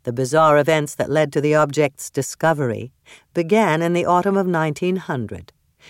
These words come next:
when fishermen diving for sea sponges off the coast of Antikythera, Greece, came face to face with a ghastly sight. The seabed they searched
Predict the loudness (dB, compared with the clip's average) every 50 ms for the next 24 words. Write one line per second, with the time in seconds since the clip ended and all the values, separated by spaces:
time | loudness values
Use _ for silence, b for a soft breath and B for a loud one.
0 | b b b 0 0 0 0 -2 -2 -4 -2 -2 -2 -2 -2 -2 -4 -4 -4 0
1 | 2 4 4 4 4 2 0 -2 -2 -2 -2 -4 -4 -4 -4 -4 -2 -2 -2 -2
2 | -4 -2 -2 -2 -2 -2 -4 -4 -4 -4 -6 -8 -4 0 2 2 2 2 -2 -4
3 | -2 -2 -2 0 2 2 2 2 0 -2 -4 -4 -4 -2 -2 -4 -4 -4 -6 -6
4 | -2 -4 -4 -2 -2 -6 -6 -6 -8 -10 -12 _ _ _ _ -14 -8 -4 -2 -2
5 | -2 -4 -6 -10 -14 -16 -18 -20 b b b b b b b 0 0 2 2 0
6 | -2 0 2 2 2 2 2 0 -2 -2 0 2 2 2 2 2 -2 -4 -2 -2
7 | -2 -2 -2 -2 0 2 2 2 2 -2 -8 -8 -4 -4 -4 -4 -6 -8 -6 -4
8 | -4 -4 -4 -8 -12 -18 _ _ _ _ _ _ _ _ _ _ _ _ _ _
9 | _ _ _ _ _ -2 -2 -2 -2 -2 2 2 2 4 4 2 2 2 2 2
10 | 2 2 2 0 -2 0 0 0 0 -2 -6 -14 -16